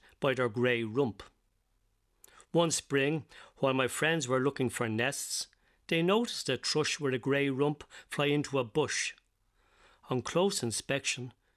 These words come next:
they saw a nest. This was remarkable news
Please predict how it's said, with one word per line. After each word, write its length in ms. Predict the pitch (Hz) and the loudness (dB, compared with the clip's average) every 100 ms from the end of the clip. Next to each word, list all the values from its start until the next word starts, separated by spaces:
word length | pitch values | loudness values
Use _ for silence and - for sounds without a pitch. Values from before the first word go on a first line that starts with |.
| _ _ | _ _
they 100 | - | -2
saw 320 | 120 143 127 | 0 0 -2
a 60 | 127 | -2
nest. 560 | 120 110 - - - - _ _ _ _ _ _ _ _ - - _ - | -2 -2 -4 -8 -8 -14 _ _ _ _ _ _ _ _ -20 -20 _ -2
This 200 | 170 139 | 0 0
was 180 | 127 | 0
remarkable 600 | 123 113 123 160 190 110 107 | 0 0 0 0 -2 -8 -6
news 500 | 104 104 101 98 | -4 -4 -4 -6